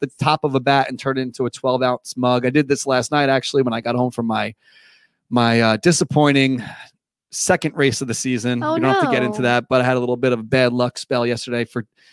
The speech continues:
Speaker 1: two weekends in a row now, but poured a nice Coors Light into my
Speaker 2: Third
Speaker 1: Dugout
Speaker 2: time's
Speaker 1: mug
Speaker 2: the charm.
Speaker 1: when I got home. Yeah, absolutely. We'll see.
Speaker 2: <laughs>
Speaker 1: So, uh, hit up the, uh, dugout mugs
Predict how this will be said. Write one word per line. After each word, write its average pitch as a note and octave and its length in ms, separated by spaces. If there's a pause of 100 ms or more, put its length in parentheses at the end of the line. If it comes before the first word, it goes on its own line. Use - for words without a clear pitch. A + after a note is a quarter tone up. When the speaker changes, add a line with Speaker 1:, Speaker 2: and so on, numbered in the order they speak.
(160)
Speaker 1:
two A#3+ 120
weekends F#3+ 340
in E3 80
a C#3+ 60
row C3+ 240
now, B2+ 240
but B2 260 (260)
poured C#3+ 200
a C3+ 40
nice C3 220
Coors B2 320
Light A#2 240
into A2+ 300
my A2 300
Speaker 2:
Third A#2+ 240
Speaker 1:
Dugout - 80
Speaker 2:
time's C4+ 180
Speaker 1:
mug - 120
Speaker 2:
the D4 100
charm. F3+ 500
Speaker 1:
when A2+ 160
I A2+ 80
got A2+ 220
home. A2 220
Yeah, A#2 280
absolutely. - 540
We'll C4 160
see. A#3+ 260 (260)
Speaker 2:
<laughs> - 240
Speaker 1:
So, F3 300
uh, D#3 260 (120)
hit F3+ 180
up G#3 140 (340)
the, D#3+ 260
uh, D3 220
dugout D#3+ 360
mugs D3 440